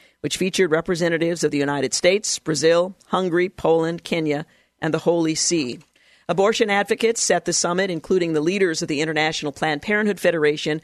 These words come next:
and Marie Stopes International, as well as U N officials, made derisive comments about pro-life resistance to their efforts.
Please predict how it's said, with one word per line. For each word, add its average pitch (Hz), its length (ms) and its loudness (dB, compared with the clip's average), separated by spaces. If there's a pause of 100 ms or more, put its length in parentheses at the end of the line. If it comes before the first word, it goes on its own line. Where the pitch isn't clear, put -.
(300)
and 165 140 0
Marie 185 260 0
Stopes 196 400 0
International, 151 680 0
as 147 100 -2
well 175 260 2
as 151 300 0
U 156 140 -2
N 147 80 -2
officials, 151 560 -2 (360)
made 202 220 2
derisive 175 540 0
comments 254 500 0
about 156 280 -2
pro-life 156 500 0
resistance 151 640 0
to 156 160 -2
their 139 180 2
efforts. 139 480 -2